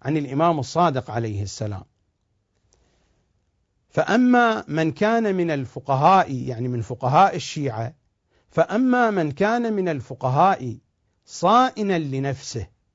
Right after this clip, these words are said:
حافظا لدينه، مخالفا على هواه،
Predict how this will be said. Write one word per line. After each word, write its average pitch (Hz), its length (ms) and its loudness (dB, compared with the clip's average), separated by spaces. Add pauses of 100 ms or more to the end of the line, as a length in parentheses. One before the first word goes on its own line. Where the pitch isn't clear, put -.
(640)
حافظا 175 720 0
لدينه، 143 680 -2 (720)
مخالفا 175 1040 2 (720)
على 190 200 4
هواه، 143 520 2